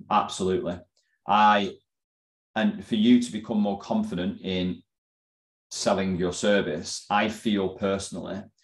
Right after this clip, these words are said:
it's addressing the issue of what you, uh, how you questioned the price in your last consultation,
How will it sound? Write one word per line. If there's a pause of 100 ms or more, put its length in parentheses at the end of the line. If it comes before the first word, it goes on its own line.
(220)
it's
addressing
the
issue
of
what
you, (720)
uh,
how
you
questioned (260)
the
price
in
your
last
consultation,